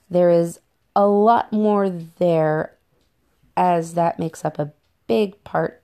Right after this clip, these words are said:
of the fashion industry as a whole, because there's a lot more fast fashion shops, and it is a huge part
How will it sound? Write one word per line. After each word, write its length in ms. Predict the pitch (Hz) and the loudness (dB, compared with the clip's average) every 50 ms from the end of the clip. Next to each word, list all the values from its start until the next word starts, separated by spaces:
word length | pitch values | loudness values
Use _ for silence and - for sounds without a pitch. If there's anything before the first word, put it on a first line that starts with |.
| _ - | _ -4
of 260 | 160 156 151 156 165 | -4 -4 -4 -6 -10
the 80 | 170 | -10
fashion 440 | - - 151 147 156 - - 147 147 | -6 -4 -4 -6 -6 -8 -8 -6 -4
industry 680 | 165 208 202 180 170 - - - 151 151 151 - - - | -2 -2 -2 -4 -6 -8 -10 -8 -6 -4 -4 -6 -6 -6
as 200 | - 143 143 139 | -4 -4 -4 -4
a 60 | 143 | -4
whole, 320 | 147 - - - - - _ _ _ _ _ _ _ _ _ _ _ _ _ _ | -4 -4 -4 -4 -6 -10 _ _ _ _ _ _ _ _ _ _ _ _ _ _
because 800 | - 165 - - 175 165 160 156 151 160 180 - - - - _ _ _ _ _ _ _ _ _ _ 330 - - - _ _ _ _ - | -12 -10 -6 -4 -2 -2 -2 -2 -4 -8 -14 -16 -18 -20 -20 _ _ _ _ _ _ _ _ _ _ -20 -20 -20 -20 _ _ _ _ -10
there's 460 | 185 175 180 175 170 165 165 160 - - - | -4 0 2 2 2 2 0 -2 -4 -4 -2
a 80 | 185 | 0
lot 260 | 175 170 160 156 - - | 2 2 2 0 -2 -2
more 220 | 165 160 160 156 | -2 -2 -2 -2
fast 500 | - - - 175 165 151 160 - - - _ _ _ _ _ _ _ - | -4 -4 -2 -2 -2 -2 -2 -6 -12 -20 _ _ _ _ _ _ _ -6
fashion 600 | - - 85 165 160 - - 156 151 151 151 156 - _ _ _ _ _ | -4 -2 -2 -2 -4 -6 -4 -4 -4 -4 -4 -8 -12 _ _ _ _ _
shops, 840 | - - - - - 170 165 - - - _ - - - - - - _ _ _ | -20 -20 -10 -4 -2 -2 -2 -2 -4 -8 _ -20 -20 -20 -20 -20 -20 _ _ _
and 400 | 175 170 165 165 165 165 160 156 - _ | -8 -6 -6 -6 -6 -6 -8 -10 -10 _
it 140 | - 165 160 | -6 -4 -4
is 380 | 160 151 156 151 147 147 - - _ _ _ _ _ _ _ _ _ - | -2 -2 -2 -4 -6 -8 -12 -18 _ _ _ _ _ _ _ _ _ -4
a 200 | 180 175 175 180 | -2 0 0 -2
huge 920 | 160 - - - - - 185 180 180 175 170 165 156 147 - - - - _ _ - | -4 -8 -16 -20 -10 -6 -2 0 0 2 0 0 -2 -6 -10 -16 -20 -20 _ _ -12
part 440 | - - - - - - - - | -8 -6 -6 -6 -6 -10 -14 -20